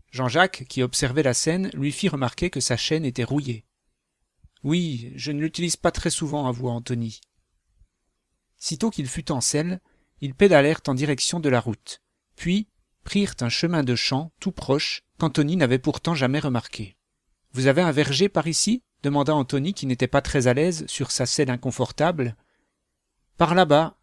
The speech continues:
indiqua Jean-Jacques en montrant une direction perpendiculaire au chemin qu'ils étaient en train d'emprunter. « Alors pourquoi va-t-on par là ? » s'inquiéta Anthony. « Parce que c'est le seul chemin », rétorqua Marion.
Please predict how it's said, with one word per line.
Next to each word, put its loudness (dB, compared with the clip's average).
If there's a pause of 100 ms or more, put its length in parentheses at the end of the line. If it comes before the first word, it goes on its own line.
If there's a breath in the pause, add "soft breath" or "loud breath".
indiqua 0
Jean-Jacques 0
en 2
montrant -2
une 0
direction -4
perpendiculaire -2
au 0
chemin -2
qu'ils -4
étaient -4
en -2
train -4
d'emprunter. « -4 (1160)
Alors 2
pourquoi 0
va-t-on 0
par 0
là ? » 0
s'inquiéta -4
Anthony. « -6 (1040)
Parce 0
que -4
c'est 2
le -4
seul 0
chemin », 0
rétorqua -6
Marion. -4